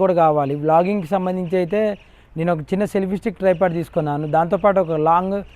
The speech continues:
వీడియోస్ని మనం అయితే మంచిగా క్యాప్చర్ చేయడానికైతే ఒక, ఆ, లాంగ్ ట్రైపాడ్ కూడా ఒకటి తీసుకున్నాను. ఇది వచ్చేసి నేను Amazon-లో బుక్ చేశాను. దీని క్వాలిటీ కూడా చాలా బాగుంది. ఇది వచ్చేసి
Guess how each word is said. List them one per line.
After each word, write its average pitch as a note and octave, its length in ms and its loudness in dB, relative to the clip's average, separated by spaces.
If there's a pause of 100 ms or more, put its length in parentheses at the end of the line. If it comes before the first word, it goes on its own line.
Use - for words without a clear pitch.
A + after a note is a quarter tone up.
(320)
వీడియోస్ని F#3+ 440 0
మనం F3+ 160 0
అయితే F#3 220 -2
మంచిగా F3 300 -2
క్యాప్చర్ F3 360 0
చేయడానికైతే F3 600 0
ఒక, E3 80 -2 (840)
ఆ, D#3+ 40 -4 (340)
లాంగ్ F#3+ 220 4 (120)
ట్రైపాడ్ F3+ 380 2
కూడా F3+ 120 4
ఒకటి D3 200 -2
తీసుకున్నాను. D#3 500 -2 (680)
ఇది D#3 140 -2
వచ్చేసి F#3+ 300 0
నేను F#3 160 0
Amazon-లో F#3+ 400 2
బుక్ D#3+ 180 0
చేశాను. D3 360 0 (560)
దీని E3 220 -2
క్వాలిటీ F3 320 6
కూడా F#3+ 180 2
చాలా F3+ 260 8
బాగుంది. D3+ 300 0 (260)
ఇది C3+ 120 -6
వచ్చేసి E3+ 260 -2